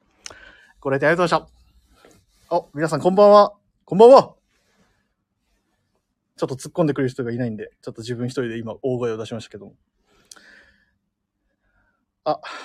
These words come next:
皆さん、おー、皆さん、皆さん、ありがとうございます。結構聞いてくださってますね。今日はまた入りが皆さん早いですね。いや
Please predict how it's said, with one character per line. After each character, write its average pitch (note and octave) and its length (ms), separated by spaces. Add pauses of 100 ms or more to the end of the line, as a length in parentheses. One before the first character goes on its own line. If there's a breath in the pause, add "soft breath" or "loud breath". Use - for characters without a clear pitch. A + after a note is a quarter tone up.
(340 loud breath)
皆 C3+ 160
さ C3+ 140
ん、 - 40
お D#3 540
ー、 - 20
皆 C#3 160
さ C#3 80
ん、 C3+ 40
皆 C3 120
さ B2+ 120
ん、 - 20
あ C3 40
り C#3 60
が C#3+ 80
と C#3 80
う - 20
ご C3+ 60
ざ C3 60
い - 20
ま B2+ 80
す。 - 320 (2000 soft breath)
結 - 120
構 A2+ 100
聞 - 160
い B2+ 60
て B2+ 100
く C3 100
だ B2+ 80
さ C3+ 120
っ C3+ 40
て C3 80
ま A#2+ 100
す A#2 140
ね。 G#2 140
今 D#3 320
日 C3 40
は A#2 140
ま B2+ 100
た B2+ 100
入 B2 100
り C#3+ 100
が D3 100
皆 D3+ 160
さ C3+ 120
ん A2 40
早 C3+ 260
い C3 40
で A#2 80
す G#2 140
ね。 G2 440 (1700)
い C3 60
や A2+ 920